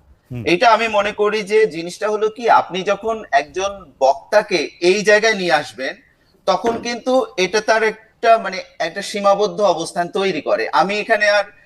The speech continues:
Speaker 2: একজন ফ্রি জার্নালিস্ট না বা ফ্রি একজন সাহিত্যিক বা বিশ্লেষক কিন্তু আর থাকতে পারি না।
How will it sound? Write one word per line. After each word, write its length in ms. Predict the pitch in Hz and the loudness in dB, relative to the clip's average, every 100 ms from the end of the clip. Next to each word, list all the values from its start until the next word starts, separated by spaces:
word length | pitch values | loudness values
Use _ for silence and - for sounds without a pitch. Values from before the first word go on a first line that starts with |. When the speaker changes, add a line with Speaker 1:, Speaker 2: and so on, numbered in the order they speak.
| _ - | _ -4
Speaker 2:
একজন 340 | 156 175 180 | -4 -4 -10
ফ্রি 340 | - 185 220 | -8 0 0
জার্নালিস্ট 720 | 196 175 165 170 180 202 - | 4 2 2 2 2 0 -2
না 260 | 139 139 147 | -2 -2 0
বা 140 | 147 160 | 0 0
ফ্রি 140 | 175 214 | -2 0
একজন 280 | 214 165 190 | 0 0 -8
সাহিত্যিক 520 | - 156 170 - 185 | -6 -6 -6 -4 0
বা 120 | 170 165 | 2 2
বিশ্লেষক 720 | 160 165 - 185 175 190 - | 0 -6 -4 -4 -4 -6 -10
কিন্তু 220 | 180 165 | -10 2
আর 100 | 175 175 | 4 4
থাকতে 260 | 202 - 202 | 0 -2 0
পারি 260 | 151 123 | 0 0
না। 140 | - | -6